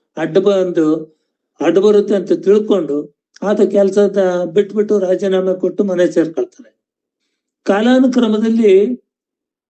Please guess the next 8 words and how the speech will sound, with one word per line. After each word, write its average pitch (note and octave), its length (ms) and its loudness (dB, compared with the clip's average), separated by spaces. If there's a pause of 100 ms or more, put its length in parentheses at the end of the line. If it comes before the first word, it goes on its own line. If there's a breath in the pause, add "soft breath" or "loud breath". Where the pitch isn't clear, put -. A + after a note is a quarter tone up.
(720)
ಅನೇಕ A3+ 440 2 (540)
ಪರಿಸ್ಥಿತಿಗಳಿಗೆ G3 680 2
ಒಳಗಾಗಿ F3+ 500 2
ಇವರ E3+ 240 4
ಆಸ್ತಿಗಳೆಲ್ಲ F3 800 2
ಸ್ವಲ್ಪ D#3+ 300 -2
ಪರಭಾರೆ E3 500 0
ಆಗುತ್ತೆ. E3 580 -2